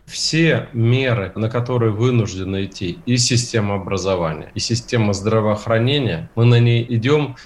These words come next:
не потому, что кому-то скучно, кому-то делать нечего. Кто-то пришел вот на работу и придумал, как усложнить жизнь всей стране. Нет, конечно, мы же все взрослые, разумные люди. Наша задача максимально,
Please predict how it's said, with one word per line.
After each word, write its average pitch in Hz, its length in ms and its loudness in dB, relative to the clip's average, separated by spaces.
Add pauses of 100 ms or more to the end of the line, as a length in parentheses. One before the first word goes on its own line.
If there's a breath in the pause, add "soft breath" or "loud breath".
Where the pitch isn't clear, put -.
(140)
не 107 80 0
потому, 123 360 0
что 104 380 -2
кому-то 123 400 -2
скучно, 120 640 -2
кому-то 127 380 0
делать 113 540 0
нечего. 104 580 0
Кто-то 123 240 -2
пришел 123 400 0
вот 113 220 -2
на 120 80 2
работу 120 420 0
и 107 60 2
придумал, 104 540 -2
как 175 460 -4
усложнить 120 800 0
жизнь 120 520 -2
всей 120 260 0
стране. 98 640 -2
Нет, 165 320 4
конечно, 113 560 -2
мы 127 140 -2
же 147 120 -2
все 143 340 2
взрослые, 120 600 0
разумные 107 560 0
люди. 82 380 -6 (100)
Наша 127 360 0
задача 127 580 0
максимально, 123 1080 2